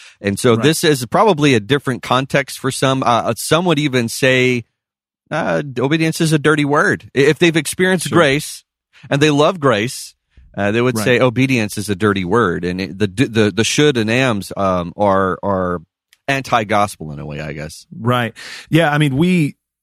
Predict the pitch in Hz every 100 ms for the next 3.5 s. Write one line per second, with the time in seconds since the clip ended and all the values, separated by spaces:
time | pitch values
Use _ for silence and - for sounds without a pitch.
0 | - - 185 139 143 156 139 120 110 131
1 | 131 123 123 - 131 123 120 131 117 117
2 | 110 107 101 _ _ - 143 110 139 165
3 | 151 120 - -